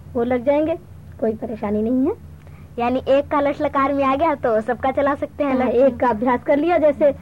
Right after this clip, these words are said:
Speaker 1: शब्द रूप में आपने कर लिया था।
Speaker 2: जी।
Speaker 1: तो इसी प्रकार से पठ, अ, सिप में आप करेंगे तो क्या बन जाएगा? पठसी।
Speaker 2: जी।
Speaker 1: बन जाएगा ना?
Speaker 2: जी।
Speaker 1: और इसी प्रकार पठ, अ, तस प्रथम पुरुष के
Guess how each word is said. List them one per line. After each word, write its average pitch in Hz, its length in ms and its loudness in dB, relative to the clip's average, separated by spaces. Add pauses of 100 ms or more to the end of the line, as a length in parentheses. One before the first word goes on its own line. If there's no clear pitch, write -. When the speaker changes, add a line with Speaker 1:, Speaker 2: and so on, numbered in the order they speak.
(280)
Speaker 1:
शब्द 247 200 2
रूप 285 220 0
में 269 80 2
आपने 233 260 0
कर 220 180 -2
लिया 214 220 -6
था। 233 160 -16
Speaker 2:
जी। 196 360 -12 (180)
Speaker 1:
तो - 80 2
इसी 320 220 2
प्रकार 320 360 0
से 330 280 2 (480)
पठ, - 320 -2 (540)
अ, 294 320 2 (840)
सिप 339 220 -2
में 330 200 2
आप 302 260 -2
करेंगे 320 300 2
तो 285 160 -2
क्या 269 160 2
बन 285 180 2
जाएगा? 311 240 2
पठसी। 233 560 -2 (360)
Speaker 2:
जी। 220 180 -6 (300)
Speaker 1:
बन 226 140 0
जाएगा 330 260 2
ना? 554 100 2
Speaker 2:
जी। 202 380 -14 (280)
Speaker 1:
और 285 420 4 (200)
इसी 311 220 -2
प्रकार 262 480 0 (520)
पठ, 302 300 0 (280)
अ, 285 360 2 (180)
तस 302 140 2 (240)
प्रथम 269 360 0
पुरुष 262 340 -2
के 359 160 -4